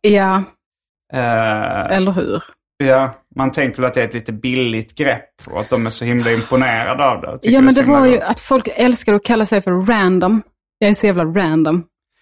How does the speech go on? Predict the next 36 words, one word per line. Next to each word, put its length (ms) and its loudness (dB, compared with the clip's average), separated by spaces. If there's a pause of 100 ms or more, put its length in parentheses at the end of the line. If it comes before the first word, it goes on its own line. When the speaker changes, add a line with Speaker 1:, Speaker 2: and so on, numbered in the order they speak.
Speaker 1:
Alltså, 160 0
jag 40 4
är 60 4
Speaker 2:
Ja, 60 2
Speaker 1:
ganska 140 0
Speaker 2:
du, 100 2
du 120 2
Speaker 1:
random. 180 8
Speaker 2:
är 80 6
ju, 1120 0
vad 120 0
är 140 4
du, 120 -4
femton 480 -2
år 160 2
yngre 220 0
än 80 0
vad 100 2
jag 120 4
är? 120 0
Nej, 200 -2 (160)
tio 380 0 (220)
Speaker 1:
Vet 140 2
Speaker 2:
år 60 4
Speaker 1:
inte, 120 4
Speaker 2:
yngre. 120 2
Speaker 1:
jag 100 4
är 40 2
född 180 -2
åttionio. 520 2 (460)
Speaker 2:
Okej, 160 -2
jag 20 0
är 100 -4
född 160 -2
sjuttioåtta. 640 -6 (200)
Speaker 1:
Mm. 280 4